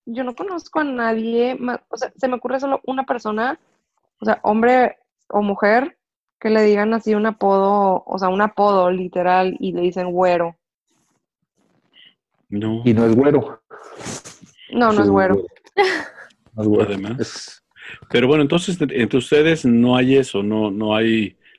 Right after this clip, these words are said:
Speaker 2: chaparrita, bueno, a lo mejor eso se re-, cuando se refieren a, pues, a, de alguna manera cariñosamente, ¿no? Pero,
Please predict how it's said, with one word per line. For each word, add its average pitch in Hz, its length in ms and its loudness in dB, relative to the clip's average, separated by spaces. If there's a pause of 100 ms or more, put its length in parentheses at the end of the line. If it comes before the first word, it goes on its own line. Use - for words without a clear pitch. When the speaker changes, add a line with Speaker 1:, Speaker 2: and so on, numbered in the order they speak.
(160)
Speaker 2:
chaparrita, 104 920 0
bueno, 107 260 0
a 95 40 -6
lo 92 100 -6
mejor 110 240 0
eso 127 140 -4
se 110 120 -2
re-, 101 160 -4
cuando 101 200 -4
se - 100 -4
refieren 110 420 -2
a, 92 160 -8 (400)
pues, 175 160 -4
a, 175 120 0
de 95 280 -8
alguna 101 220 -2
manera 107 420 0
cariñosamente, 98 760 -6
¿no? 104 140 -6
Pero, - 260 -8